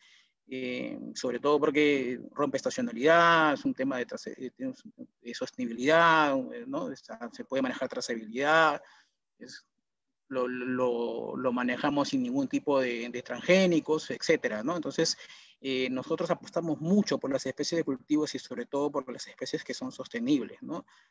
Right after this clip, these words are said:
Eh, ahora estamos trabajando y hemos introducido el tema de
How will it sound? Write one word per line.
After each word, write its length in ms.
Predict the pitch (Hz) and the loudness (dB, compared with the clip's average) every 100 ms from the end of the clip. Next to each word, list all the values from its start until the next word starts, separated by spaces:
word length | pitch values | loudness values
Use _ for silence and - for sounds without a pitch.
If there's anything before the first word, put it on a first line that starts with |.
| _ _ | _ _
Eh, 260 | - - - | -16 -12 -8
ahora 300 | 120 131 131 | 0 4 4
estamos 320 | 135 143 139 | 4 0 0
trabajando 460 | - 127 120 147 143 | -2 -2 0 0 0
y 20 | |
hemos 180 | 131 135 | 0 0
introducido 560 | 135 127 127 120 139 131 | -2 -2 -6 -4 -2 -2
el 80 | |
tema 320 | - 139 143 139 | -2 -2 2 2
de 240 | 135 131 | 2 -2